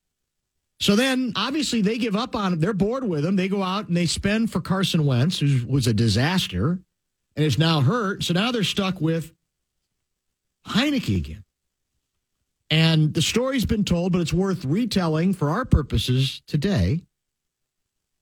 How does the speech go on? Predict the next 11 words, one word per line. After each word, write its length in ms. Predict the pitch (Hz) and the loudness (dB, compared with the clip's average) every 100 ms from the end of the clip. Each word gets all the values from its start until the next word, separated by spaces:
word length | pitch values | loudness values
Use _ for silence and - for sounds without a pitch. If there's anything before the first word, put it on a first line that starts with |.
| _ _ _ _ _ _ - | _ _ _ _ _ _ 0
that 540 | 131 139 139 135 135 - _ _ _ _ _ _ _ _ _ _ _ _ _ _ _ _ _ _ _ _ _ _ _ _ _ _ _ _ - | 4 4 4 2 0 -6 _ _ _ _ _ _ _ _ _ _ _ _ _ _ _ _ _ _ _ _ _ _ _ _ _ _ _ _ 2
the 100 | 151 | 4
main 260 | 233 320 | 4 2
reason 400 | 247 254 277 202 | 0 0 0 2
he 180 | 165 247 | 2 2
didn't 200 | 247 180 | 0 0
stick 380 | - - 240 247 | -2 -2 -4 -4
with 100 | 165 | -2
the 80 | 127 | 0
Vikings 760 | 139 269 285 90 95 147 - - _ _ _ _ _ _ _ _ _ _ _ _ _ _ _ _ _ _ - | 0 0 -2 -2 -2 -4 -12 -20 _ _ _ _ _ _ _ _ _ _ _ _ _ _ _ _ _ _ -2
was 420 | 151 160 147 | 0 4 2